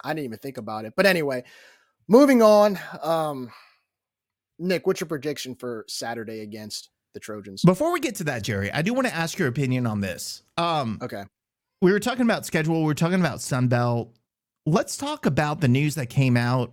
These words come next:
Speaker 2: that Oregon State and Washington State had a proposal out to the Sun Belt Conference that they join us in some kind of scheduling collaboration. How do you feel about that? I mean, it sounds like it was completely one-sided,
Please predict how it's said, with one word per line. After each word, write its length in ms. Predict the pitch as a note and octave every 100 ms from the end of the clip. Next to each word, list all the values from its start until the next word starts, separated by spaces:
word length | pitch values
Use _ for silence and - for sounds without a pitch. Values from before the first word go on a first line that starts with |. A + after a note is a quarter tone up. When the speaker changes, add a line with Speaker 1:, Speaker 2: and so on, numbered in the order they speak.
| - -
Speaker 2:
that 240 | B2 -
Oregon 400 | - D3+ F#3 F3
State 320 | B2+ D3 C#3+ -
and 180 | A#2+
Washington 540 | B2 C3+ - C3 C3 A2+
State 360 | - B2 A2+
had 200 | - A#2+
a 40 | A2+
proposal 540 | A#2 - D3+ C#3 C3
out 180 | C3 B2
to 80 | B2
the 100 | A2+
Sun 220 | - C3
Belt 180 | A2+ G2+
Conference 600 | B2 B2 A#2 G2+ D#2 - _ _ _ _ -
that 160 | B2+
they 140 | D3+ D3+
join 420 | A#2+ C#3 E3 F3
us 220 | E3 -
in 180 | - B2+
some 220 | - C#3+
kind 260 | - C#3 B2
of 60 |
scheduling 680 | - - B2 C#3 D#3+ E3+ E3+
collaboration. 1040 | - C#3 B2+ B2+ A#2 A2+ A#2+ - F#2 D#2 - _ _ _ _ _ _ _ _ _ _ -
How 160 | - B3
do 60 |
you 100 | D#4+
feel 180 | - D#4+
about 240 | B3 C#3
that? 160 | G#2 G2+ -
I 40 |
mean, 220 | F3+ G#3
it 180 | - F#3+
sounds 600 | - - G#3 C4+ E4+ D4+
like 180 | A#3 A3
it 80 | F#3
was 140 | E3+
completely 580 | - D3+ - A3+ G#3+ F3
one-sided, 920 | G#2+ A2+ B2+ D#3+ - E3+ F#3+ G#3+ F#3+